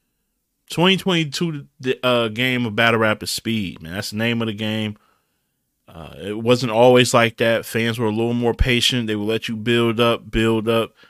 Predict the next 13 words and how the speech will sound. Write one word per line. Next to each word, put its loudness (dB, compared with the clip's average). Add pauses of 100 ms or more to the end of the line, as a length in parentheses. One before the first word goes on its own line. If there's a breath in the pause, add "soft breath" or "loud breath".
(360 soft breath)
and -8
land -2
something -6
finally. -6
Like, -16
it -8
just -6
ain't -4
like 0
that -2
no -6
more. -10 (100)
So, -8